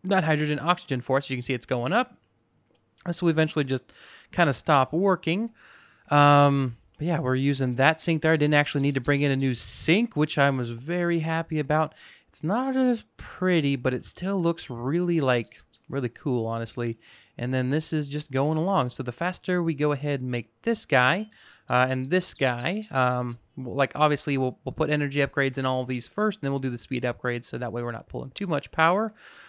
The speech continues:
But, uh, H D P E sheets, guys, have been automated. All we need to do is just get some... Uh, some potatoes growing up here, getting cooked up, getting put over, 'cause we get seven biodiesel per potato at this point now with smelting and stuff like that.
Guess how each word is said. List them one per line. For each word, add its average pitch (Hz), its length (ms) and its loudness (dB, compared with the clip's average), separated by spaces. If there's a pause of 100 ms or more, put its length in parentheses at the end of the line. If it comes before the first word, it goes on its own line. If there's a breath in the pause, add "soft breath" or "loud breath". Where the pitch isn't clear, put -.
(440 loud breath)
But, 160 340 2
uh, 175 140 4
H - 280 -6
D 202 120 0
P 202 160 -6
E 185 180 -2
sheets, 196 360 -4
guys, 208 300 0
have 175 140 0
been 175 560 0
automated. 190 540 0
All 151 160 4
we 180 80 0
need 180 140 -2
to 165 60 -8
do 170 220 2
is 220 120 -2
just 165 240 -4
get 165 180 -2
some... 165 300 2
Uh, 160 260 4 (540 soft breath)
some 147 220 -2
potatoes 180 600 2
growing 135 380 4
up 131 160 0
here, 196 500 -2
getting 127 240 -2
cooked - 380 -4
up, 185 180 2
getting 127 220 -4
put 151 160 0
over, 151 240 0
'cause - 120 -12
we 135 80 -4
get 127 160 -4
seven 147 520 -2
biodiesel 151 800 0 (420 loud breath)
per 196 220 2
potato 170 680 2 (140)
at 131 160 -2
this 123 160 -2
point 123 300 -4
now 147 180 0
with 180 160 -4
smelting 123 400 -4
and 120 140 -6
stuff - 240 -6
like 113 160 -6
that. 208 320 -2